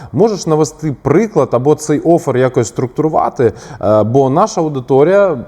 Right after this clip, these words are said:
я гадаю, на нього може відгукнутись. І саме з інвестиційною метою, можливо, придбати кілька пляшок, можливо, ще кілька придбати якоїсь меншої вартості на подарунок,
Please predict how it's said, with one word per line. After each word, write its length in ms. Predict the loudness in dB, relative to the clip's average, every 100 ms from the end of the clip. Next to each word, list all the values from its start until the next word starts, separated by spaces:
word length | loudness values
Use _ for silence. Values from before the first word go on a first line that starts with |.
| -12
я 280 | -4 0 2
гадаю, 420 | 0 0 2 2
на 100 | 0
нього 300 | -2 -2 -2
може 300 | 0 -2 -2
відгукнутись. 840 | -4 -4 -6 0 0 2 -2 -4 -2
І 240 | 2 2 0 -12
саме 380 | -2 -2 -2 -4
з 100 | -4
інвестиційною 720 | -6 -8 -10 -4 -2 0 0
метою, 520 | 0 0 2 4 2 -2 -14 -6
можливо, 380 | -2 2 2 2
придбати 520 | -2 -4 0 0 0
кілька 340 | -4 -4 -2 -4
пляшок, 520 | -2 -4 0 -2 0
можливо, 380 | -2 2 4 2
ще 240 | 2 -4
кілька 400 | -2 -6 -2 -2
придбати 640 | -2 -4 0 0 0 -2
якоїсь 380 | -6 -2 -4 -2
меншої 440 | -2 -2 -2 -2 2
вартості 520 | 2 0 -8 -6 0
на 140 | 0
подарунок, 760 | 0 -4 0 0 2 0 -2